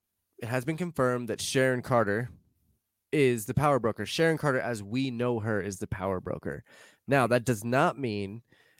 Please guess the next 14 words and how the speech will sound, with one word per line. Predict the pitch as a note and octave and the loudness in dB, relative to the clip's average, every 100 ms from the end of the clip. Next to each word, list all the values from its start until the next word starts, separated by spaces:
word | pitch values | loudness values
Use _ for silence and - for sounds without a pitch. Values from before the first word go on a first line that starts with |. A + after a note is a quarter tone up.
| _ | _
that | A2+ | -4
Sharon | - B2+ A2+ G#2 G2 | 2 4 4 2 -4
Carter | - A2 G2+ | 0 2 2
is | G2 | 0
not | G#2 G2 | 0 0
a | |
Skrull | G2+ - F#3 C#3 - - _ _ _ _ | 0 4 6 6 2 -8 _ _ _ _
and | A#2+ A2+ | -6 -2
maybe | A2 A2 A2+ | -2 -2 -2
got | A2 G#2 | -2 -4
replaced | G#2+ G2+ - A2+ G#2 | -4 -6 -2 -2 -2
with | A2 G#2 | -6 -6
a | |
Skrull | G#2 - E3+ C#3 G2 G2+ | -6 -2 2 4 4 0